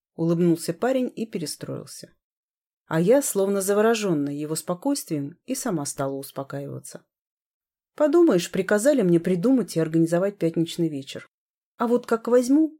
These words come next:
как сделаю, точнее, как найду команду единомышленников, вот будет Верховному радость. От его любви к тишине и следа не останется, уж я-то об этом позабочусь.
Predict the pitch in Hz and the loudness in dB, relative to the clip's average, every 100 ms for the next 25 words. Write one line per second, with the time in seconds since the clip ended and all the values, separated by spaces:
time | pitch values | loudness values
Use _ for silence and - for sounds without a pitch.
0 | _ 202 190 170 170 285 269 147 135 _ | _ -2 -2 -4 0 0 0 -2 -6 _
1 | _ _ _ 170 165 185 165 165 160 196 | _ _ _ 0 2 4 2 2 -2 0
2 | 220 370 - 175 160 147 156 156 180 226 | 2 0 2 2 2 0 -4 -2 -2 0
3 | 190 - 131 131 127 - _ _ _ _ | -2 -4 -10 -12 -14 -20 _ _ _ _
4 | 277 311 180 196 214 226 240 - 202 180 | -4 -4 -2 -4 -4 0 0 2 2 4
5 | 165 165 151 135 135 - _ _ _ _ | 4 2 -2 -6 -10 -16 _ _ _ _
6 | _ _ - 160 175 190 214 202 175 143 | _ _ -8 -6 -2 0 0 -2 -6 -8
7 | - 190 240 262 339 330 208 - 262 226 | -8 -6 0 2 2 2 -4 -4 -2 0
8 | 156 143 143 - 143 139 - - - 226 | 0 -2 -6 -8 -8 -8 -12 -10 -8 -6
9 | - 247 240 226 208 202 208 208 202 196 | -4 -2 0 0 0 0 0 -2 0 0
10 | 151 127 - - | -2 -10 -12 -16